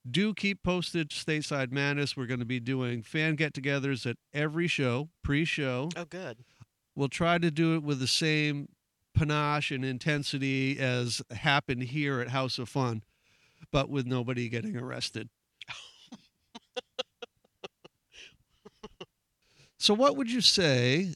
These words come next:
Speaker 1: is, uh, your favorite, either Madness song, Madness era, maybe an album?
Speaker 2: Well,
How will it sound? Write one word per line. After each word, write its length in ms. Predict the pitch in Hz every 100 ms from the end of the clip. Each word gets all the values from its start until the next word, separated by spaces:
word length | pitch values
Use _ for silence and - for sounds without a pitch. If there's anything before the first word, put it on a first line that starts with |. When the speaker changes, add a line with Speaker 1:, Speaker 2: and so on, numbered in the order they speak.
| -
Speaker 1:
is, 560 | 151 151 143 139 - -
uh, 240 | 139 131
your 180 | 139 139
favorite, 520 | - 180 180 160 127 - _ -
either 220 | 254 214
Madness 460 | 165 180 175 160
song, 640 | 123 - 147 151 156 151 123
Madness 460 | 143 147 135 117 -
era, 480 | 135 139 143 143 147 131
maybe 280 | 127 127 117
an 100 | 117
album? 480 | 127 127 131 147 156 _ _ _ _ - - - - - _ _ _ _ _ -
Speaker 2:
Well, 280 | 226 214